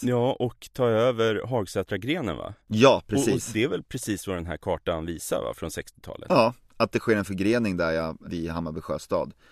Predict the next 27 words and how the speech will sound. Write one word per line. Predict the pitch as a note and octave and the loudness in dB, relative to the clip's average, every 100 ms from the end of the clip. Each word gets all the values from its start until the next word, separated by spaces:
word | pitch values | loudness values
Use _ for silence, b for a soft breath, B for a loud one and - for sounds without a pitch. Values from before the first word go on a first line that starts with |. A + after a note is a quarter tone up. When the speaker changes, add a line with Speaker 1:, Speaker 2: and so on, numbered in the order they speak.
| b | b
Speaker 1:
Ja. | F2+ D#2+ | -10 -4
Speaker 2:
Ena | F#2 F2+ F2 | -2 0 -2
går | F2 | -2
västerut, | E2 D#2+ - D#2+ D2+ | -2 -4 -6 -8 -6
andra | E2 D#2+ | -6 -6
österut. | F2+ - - - | -6 -8 -10 -10
Speaker 1:
Ja. | - E2+ F#2 - - | -10 -10 -10 -16 -2
Speaker 2:
Och | A#2+ | 4
det | A#2+ | 6
diskuteras | A2+ - G#2+ A2+ A#2+ C3 B2 | 4 0 0 4 6 4 2
ju | |
också | G2+ - | 2 0
faktiskt | G#2+ F#2+ - | -6 -8 -2
planer | F#2+ F2 | -2 -2
på | F#2 | -6
att | |
förlänga | - F2+ F2 | -4 -4 -2
den | F#2 | -4
ytterligare | F#2+ - A#2+ A2+ | -6 -2 0 0
sen | F2 | -4
till | D#2+ D#2+ | -8 -8
Gustavsberg, | E2+ F2 - - G2+ B1+ | -8 -8 -8 -6 -4 -4
så | D#2+ - | -8 -8
det | F#2+ | -6
får | G2 | -6
vi | F2 | -6
se. | D#2+ | -6